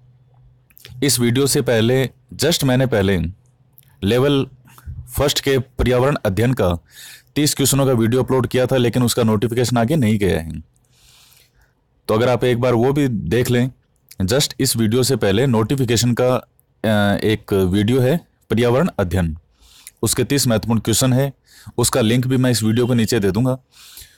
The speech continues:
और आप उसे भी ज़रूर देखिएगा। ये अपने साथियों को बताएं जिनको इसकी जानकारी नहीं है। तो दोस्तों मिलते हैं, और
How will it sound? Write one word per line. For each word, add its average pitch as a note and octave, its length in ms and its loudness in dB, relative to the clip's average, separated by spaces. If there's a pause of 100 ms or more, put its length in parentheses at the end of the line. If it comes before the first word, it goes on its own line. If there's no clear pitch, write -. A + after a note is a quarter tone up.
(280)
और F#2 400 0
आप G#2 260 -2
उसे G#2+ 200 0
भी C3 60 0
ज़रूर A2 240 0
देखिएगा। E2 420 -2 (2250)
ये A2 60 0
अपने B2 220 2
साथियों B2 340 0
को B2 60 2
बताएं A#2 360 0 (140)
जिनको A2+ 240 2
इसकी A2+ 180 0
जानकारी A2 400 2
नहीं G#2+ 260 2
है। A#2+ 140 0 (1500)
तो G2+ 60 2
दोस्तों B2 280 2
मिलते A2+ 300 2
हैं, C3+ 240 0 (800)
और F#2+ 300 0